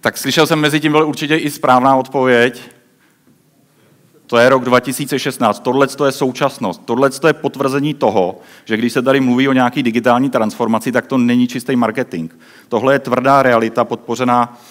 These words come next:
tím největším kapitálem, který si dokážete představit. Všechno to jsou společnosti, které zpracovávají,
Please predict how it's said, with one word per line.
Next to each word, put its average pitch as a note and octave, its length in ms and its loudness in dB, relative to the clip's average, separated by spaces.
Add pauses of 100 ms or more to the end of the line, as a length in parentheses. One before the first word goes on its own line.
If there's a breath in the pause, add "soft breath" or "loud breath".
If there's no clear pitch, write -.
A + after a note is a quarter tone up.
(260 loud breath)
tím B2+ 100 0
největším B2 400 0
kapitálem, A#2+ 520 0
který B2+ 180 -2
si C#3 100 -8
dokážete A#2+ 460 -2
představit. G2+ 680 -4 (1000)
Všechno C3 380 -2
to D3 100 -2
jsou D3 180 -2
společnosti, C3 580 -4
které C3 220 -4
zpracovávají, A#2+ 840 -2